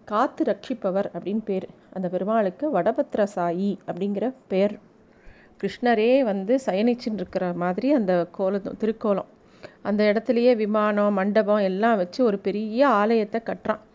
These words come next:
அதுக்கு வடபெருங்கோயில் அப்படிங்கிற ஒரு பெயரும் வைக்கிறான். அப்புறம் அந்த பா-, அந்த ஒரு கோவில் கட்டின அப்புறம் அதை சுத்தி ஒரு ஊர் இருக்கணுமே, அது தன்னால ஒரு காடா இருந்ததே.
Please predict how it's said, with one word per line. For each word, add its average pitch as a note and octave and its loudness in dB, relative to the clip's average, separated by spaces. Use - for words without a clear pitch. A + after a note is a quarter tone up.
அதுக்கு G3+ -6
வடபெருங்கோயில் A3+ 2
அப்படிங்கிற A3 0
ஒரு F#3+ 0
பெயரும் F3+ 0
வைக்கிறான். F#3 -2
அப்புறம் D4 4
அந்த C4 4
பா-, A3+ 4
அந்த B3 4
ஒரு B3+ 4
கோவில் D#4+ 4
கட்டின A#3+ -2
அப்புறம் C4 0
அதை A#3 0
சுத்தி A#3+ -4
ஒரு B3 2
ஊர் B3+ 2
இருக்கணுமே, G#3+ 0
அது G#3 -2
தன்னால A3 4
ஒரு A3 2
காடா G#3 2
இருந்ததே. F#3+ -2